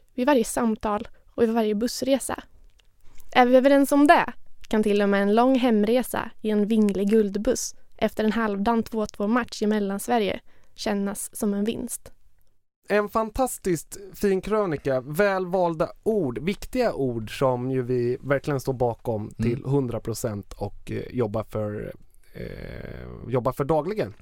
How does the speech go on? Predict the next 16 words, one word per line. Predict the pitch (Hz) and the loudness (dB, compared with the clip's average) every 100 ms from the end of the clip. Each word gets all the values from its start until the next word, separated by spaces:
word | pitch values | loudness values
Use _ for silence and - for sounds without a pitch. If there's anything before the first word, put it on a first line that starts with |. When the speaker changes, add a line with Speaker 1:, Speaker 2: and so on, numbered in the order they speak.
| - | -8
Speaker 3:
Mm, | 120 135 - - - - | -6 -6 -12 -20 -20 -10
verkligen, | - 113 98 131 104 | -4 -2 -2 -2 -2
och | 110 110 107 101 95 - - 113 | -2 -4 -6 -8 -10 -10 -6 -2
det | 120 143 123 | 0 0 -2
är, | 113 135 - - - - - | -4 -10 -18 -20 -20 -20 -6
det | 104 | -2
är | |
härligt, | 113 147 147 117 - - - - | 2 2 2 -2 -8 -20 -20 -10
tycker | - 104 | -6 -4
jag. | 87 - - - - | -4 -8 -20 -8 0
Speaker 2:
Det | 180 | 2
är | |
härligt | 208 196 208 - | 2 0 -2 -2
och, | 170 156 - 170 | -2 -4 -4 -4
eh, | 160 156 | -2 -2
viktigt. | 156 165 - 196 143 - | -4 -6 -4 -4 -4 -6